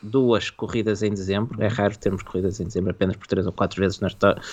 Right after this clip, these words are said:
nos setenta anos de Fórmula um se correu em dezembro, e este ano foi a primeira vez que corremos duas vezes no último mês do ano. Ehm, foi um esforço notável da fia, da Liberty, de, eh, nós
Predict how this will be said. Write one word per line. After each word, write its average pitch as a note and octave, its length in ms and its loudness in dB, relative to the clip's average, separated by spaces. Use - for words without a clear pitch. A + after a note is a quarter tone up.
nos A2+ 180 2
setenta A2 340 2
anos G2+ 160 -2
de - 40 -16
Fórmula G#2 300 0
um G2+ 60 -2
se - 180 -16
correu G2+ 260 -4
em G2 80 -2
dezembro, G#2 400 0
e G#2 240 -2
este A2 220 0
ano G#2+ 80 2
foi G#2+ 140 0
a - 20 2
primeira G2 300 0
vez G2+ 160 0
que - 60 -18
corremos A2 340 0
duas G#2 320 6
vezes - 400 -4
no F#2+ 200 0
último F#2+ 360 0
mês F#2+ 200 2
do G2 160 2
ano. - 120 -6
Ehm, A2 800 4
foi D3 400 4
um D3 220 2
esforço C#3 500 0
notável A#2+ 500 2
da G#2+ 160 -4
fia, A#2 360 -4
da A2 100 0
Liberty, A2 640 0
de, G#2+ 240 -10
eh, A2 400 4
nós A#2 720 4